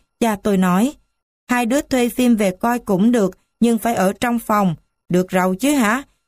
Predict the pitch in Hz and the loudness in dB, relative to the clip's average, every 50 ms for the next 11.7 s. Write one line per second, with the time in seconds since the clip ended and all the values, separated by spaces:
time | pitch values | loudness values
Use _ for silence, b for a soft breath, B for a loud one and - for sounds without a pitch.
0 | _ _ _ - 226 220 220 220 - 247 247 233 220 226 220 220 208 - 262 277 | _ _ _ -2 0 0 0 0 -2 -2 -2 0 0 0 0 0 -2 -2 -2 -4
1 | 311 - - 226 185 170 160 170 196 202 220 277 320 320 - _ _ _ _ _ | -4 -4 -4 -2 -2 -2 0 0 2 2 2 2 0 -2 -4 _ _ _ _ _
2 | - 208 202 196 202 208 202 196 196 190 208 208 208 208 214 208 233 262 285 294 | -2 0 2 2 2 2 2 0 0 0 0 0 0 0 0 0 0 -2 -2 -2
3 | 269 233 - _ _ _ _ _ _ _ _ _ _ _ _ _ _ _ _ - | -4 -8 -10 _ _ _ _ _ _ _ _ _ _ _ _ _ _ _ _ -2
4 | 190 196 185 170 156 151 151 175 185 165 151 - _ - 170 175 196 190 - 226 | 0 2 2 0 -2 -2 0 0 0 0 0 -2 _ 0 0 0 0 0 -2 -2
5 | 190 160 165 185 220 - 269 285 277 233 220 190 165 156 156 170 180 170 - - | -2 -2 -2 -4 -4 -2 -2 -2 0 0 0 0 0 0 0 0 0 -2 -2 0
6 | 190 196 208 208 202 190 190 b b b _ _ - 233 247 226 202 208 196 190 | 0 2 2 2 2 0 -2 b b b _ _ -2 -2 -2 0 0 0 0 0
7 | 185 185 - 254 254 262 254 - - 262 262 262 233 196 185 190 220 226 233 226 | 0 0 -2 -2 -2 -2 -4 -4 -4 -2 -2 -2 -2 -2 -2 -2 -2 -2 0 0
8 | 196 175 160 151 180 220 226 233 226 202 196 170 160 180 220 247 208 - - _ | 0 0 0 0 0 0 0 0 0 -2 -2 0 0 2 2 2 2 0 -4 _
9 | _ 214 214 214 202 202 202 208 196 - 208 202 202 220 262 285 b b b b | _ -2 0 0 2 2 2 0 0 0 -2 0 0 0 -2 -4 b b b b
10 | _ _ _ - 233 233 233 - 202 180 214 - - 262 254 - - 262 254 254 | _ _ _ -4 -4 -4 -2 -2 -4 -4 -4 -2 -2 -2 -2 -2 -2 -2 -2 -2
11 | 254 240 226 180 156 156 165 170 175 160 156 156 165 247 | -2 -2 -2 -2 -2 -2 -2 0 0 0 0 0 -2 -2